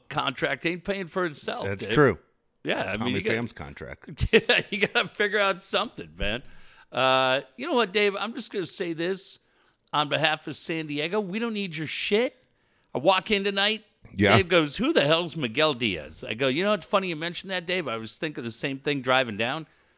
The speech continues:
Speaker 1: I didn't even know this guy was on the roster until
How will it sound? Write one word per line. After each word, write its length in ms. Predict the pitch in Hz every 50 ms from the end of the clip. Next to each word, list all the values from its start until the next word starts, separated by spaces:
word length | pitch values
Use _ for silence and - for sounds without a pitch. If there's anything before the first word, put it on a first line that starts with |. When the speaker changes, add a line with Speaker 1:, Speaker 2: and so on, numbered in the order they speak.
| _ _ _ _ _ _ _ _ _ _ _ _ -
Speaker 1:
I 40 | -
didn't 140 | 170 160 120
even 100 | 101 104
know 160 | 110 120 127
this 160 | 127 120 117
guy 180 | - - 131 120
was 200 | 123 117 110 -
on 160 | 135 127 123
the 100 | 107 101
roster 540 | 101 104 110 120 131 143 139 - - - 98
until 360 | 85 82 - 120 107 95 92